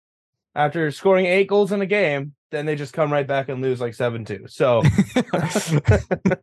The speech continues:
it doesn't really help my case that much when, when that fucking happens.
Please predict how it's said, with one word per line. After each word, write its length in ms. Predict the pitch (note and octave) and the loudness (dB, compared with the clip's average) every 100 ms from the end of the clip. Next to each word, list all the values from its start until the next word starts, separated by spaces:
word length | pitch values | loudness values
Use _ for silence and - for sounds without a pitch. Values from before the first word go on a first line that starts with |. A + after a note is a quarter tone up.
| F3+ - - - - | -4 -6 -6 -10 -10
it 560 | A#3+ C#4 B3+ G#3 D#3+ E3+ | -8 -8 -6 -2 2 4
doesn't 220 | F3+ F3+ | 4 4
really 200 | E3+ E3+ | 4 4
help 240 | E3 D#3+ | 4 2
my 120 | D3+ C#3+ | 2 0
case 300 | D3+ C#3 - | 2 0 2
that 180 | C3+ | 0
much 280 | B2 A#2+ A2 | 0 -4 -4
when, 440 | B2+ B2 A#2+ A#2 A2+ | -2 0 2 0 -2
when 220 | B2 A#2+ | -2 0
that 200 | A#2 G#2+ | 0 -2
fucking 220 | A2+ A2 | -6 -6
happens. 600 | G#2+ G#2+ A2 A2 - - | -6 -8 -8 -10 -12 -20